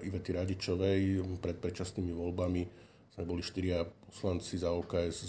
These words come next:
zvolení vtedy na kandidátke Most Híd. A teda František Šebej sa vtedy o-, rozhodol, že odíde z O K S a teda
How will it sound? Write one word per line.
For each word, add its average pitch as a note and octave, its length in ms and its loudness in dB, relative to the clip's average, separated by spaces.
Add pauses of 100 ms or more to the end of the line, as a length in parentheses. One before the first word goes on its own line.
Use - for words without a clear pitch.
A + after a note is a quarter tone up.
zvolení F2+ 480 -2 (720)
vtedy F2+ 160 -2
na E2+ 80 -2
kandidátke E2+ 1040 -2
Most F2 320 -4
Híd. G2 400 0 (640)
A E2 400 0
teda E2 160 -6
František - 560 -6
Šebej E2+ 320 -4
sa F2 80 -4
vtedy F2 560 -2
o-, E2+ 160 -4 (160)
rozhodol, F2 560 0
že F2+ 240 -2
odíde F#2 560 4 (320)
z - 80 -6
O F2 80 0
K F2+ 320 4
S F2+ 160 2
a E2 80 0 (160)
teda D#2+ 160 -6